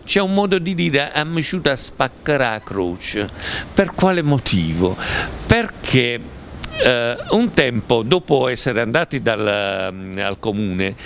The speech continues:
si andava a fare la riconoscenza e il sacerdote faceva un segno di croce sul documento su,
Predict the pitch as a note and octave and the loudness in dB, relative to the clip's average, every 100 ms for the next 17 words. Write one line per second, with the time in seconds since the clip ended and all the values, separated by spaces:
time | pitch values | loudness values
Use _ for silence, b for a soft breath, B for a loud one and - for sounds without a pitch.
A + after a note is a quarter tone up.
0 | B - - F3 E3+ B2+ B2+ - C3+ B2 | B -4 0 2 2 2 2 0 0 0
1 | A#2+ B2+ B2+ C#3 C#3 B2+ - - G#2+ G2 | 0 -2 -4 -6 -4 -4 -2 0 0 0
2 | F#2 - G#2+ G#2+ B B B B B - | -4 -4 -6 -6 B B B B B -2
3 | G#3+ A#3 G3 - A3+ G3 G3+ E3 D3 C#3 | 0 0 0 0 0 0 -2 2 2 2
4 | D3+ D3+ - - - - - - - - | 0 -2 -6 -18 -20 -20 -20 -18 -10 2
5 | F3 - E3+ D#3 E3 - F3 F3+ - A#3+ | 2 4 2 2 0 0 2 2 4 2
6 | A#3 D#3 C#3+ - C#3 A2+ C3 A#2+ G#3 E3+ | 2 2 -2 2 2 4 0 0 0 0
7 | E3 A3 E3 D3 C3 D3+ - D3 | 0 0 0 -2 -2 -2 0 -2